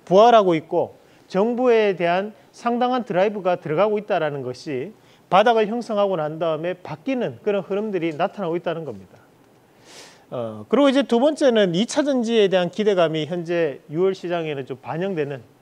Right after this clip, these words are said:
그런 모습들이었습니다. 그러면서 다시 한 번 더 에코프로가 신고가를 가는 모습, 그 에코프로 비엠도 신고가를 한 번 더 트라이, 트라이를 해내는 모습이 나타났고,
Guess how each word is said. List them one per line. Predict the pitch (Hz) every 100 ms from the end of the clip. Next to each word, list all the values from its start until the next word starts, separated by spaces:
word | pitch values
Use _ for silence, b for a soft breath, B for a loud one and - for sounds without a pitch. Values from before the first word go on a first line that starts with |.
| -
그런 | 180 175 147
모습들이었습니다. | 131 139 - - 123 113 - 110 95 107 185 _ _ _ _ _ _ _ _ _ _ _ B B B
그러면서 | - 240 254
다시 | 214 240
한 | 262 240
번 | 226
더 | 208 208
에코프로가 | - 254 - 208 196 190 175 160 175 196 233
신고가를 | - 214 208 214 226
가는 | 175 151 147
모습, | 113 - 101 95 139 _ _ b -
그 |
에코프로 | 196 226 240 214 185
비엠도 | 185 175 180
신고가를 | 185 - 196 208 214 196
한 | 175
번 | 170
더 | 175 190
트라이, | - 233 208
트라이를 | - 220 220 180 160 147
해내는 | 196 196 202 180
모습이 | 139 139 147 127
나타났고, | 131 165 156 117 - 117 117